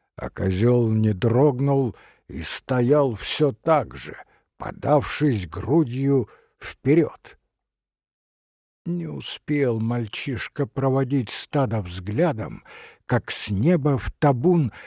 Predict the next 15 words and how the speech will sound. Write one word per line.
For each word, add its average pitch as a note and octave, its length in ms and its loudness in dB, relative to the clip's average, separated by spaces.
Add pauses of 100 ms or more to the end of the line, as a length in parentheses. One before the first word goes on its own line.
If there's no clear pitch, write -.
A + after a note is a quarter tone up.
(100)
стрижей, C#3+ 1200 4
спугнутых D#3 1120 2 (180)
козами, A#2 640 4
ворвался A2+ 800 0 (300)
сокол. - 840 0 (380)
Он F#3 220 -2
ударил C#3+ 580 2
одну C3+ 520 2
птичку, - 800 -2
и C#3+ 140 2
на D3 220 0
зорьке D3+ 640 2
закружилась D#3+ 880 0 (200)
щепотка - 800 -2
перьев. D#3 680 -4